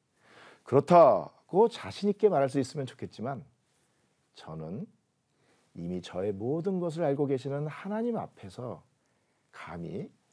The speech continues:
"그렇습니다"라고 말하기가 어렵습니다. 제가 그렇다고 해봐야 그 말을 그다지 인정해 주시지도 않을 것 같고요. 하지만 부족하기는 해도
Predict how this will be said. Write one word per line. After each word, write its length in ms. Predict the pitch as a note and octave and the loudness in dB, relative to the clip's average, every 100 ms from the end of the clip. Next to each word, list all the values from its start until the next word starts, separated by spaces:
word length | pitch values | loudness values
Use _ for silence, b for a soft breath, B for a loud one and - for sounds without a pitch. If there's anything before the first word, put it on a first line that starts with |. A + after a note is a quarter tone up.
| _ _ _ | _ _ _
"그렇습니다"라고 1200 | - E3+ F3+ A3+ A3 G3 C3+ A2+ A2 - C#3+ D3 | 0 2 4 4 6 6 4 -6 -16 -18 -12 -8
말하기가 540 | D3 C3 B2 B2 D#3 F#3+ b b b - | -6 -6 -6 -6 -8 -12 b b b -20
어렵습니다. 760 | F2+ A2 A#2+ F#3 D#3 D#3 - - _ _ _ _ _ _ _ _ _ _ B B B B B | -14 -12 -12 -10 -10 -10 -14 -18 _ _ _ _ _ _ _ _ _ _ B B B B B
제가 260 | - C#3+ A3+ | 2 4 6
그렇다고 460 | E3+ F#3 E3+ F3+ | 6 2 2 0
해봐야 580 | F#3+ D#3 B2 C#3+ B2 E2+ - | 2 2 2 4 2 -2 -8
그 120 | B2 | 2
말을 220 | C3+ D3+ | 4 4
그다지 560 | C#3+ C3 A#2+ D3+ G#3+ b b - | 2 0 2 2 0 b b -4
인정해 500 | B2+ E3 F3+ F3+ D#3 | 0 2 4 4 2
주시지도 680 | C#3+ B2+ A2 A2+ E3 F#3 - | -2 -6 -8 -6 -4 -6 -10
않을 280 | - D#3 G#2 | -16 -14 -8
것 180 | C3 A2+ | -8 -8
같고요. 520 | - - D3+ A2+ G2+ _ _ _ _ _ _ _ _ _ _ _ b b b b b | -12 -14 -12 -12 -16 _ _ _ _ _ _ _ _ _ _ _ b b b b b
하지만 680 | - F#3 G3 C3 C#3+ G2 C3+ _ b b b _ | -8 -2 2 4 2 0 -8 _ b b b _
부족하기는 640 | - E3+ G#3 F3+ D#3+ D#3+ | 2 4 4 2 2 2
해도 540 | C#3+ G#2+ G2 B2 - | 0 -2 0 -2 -4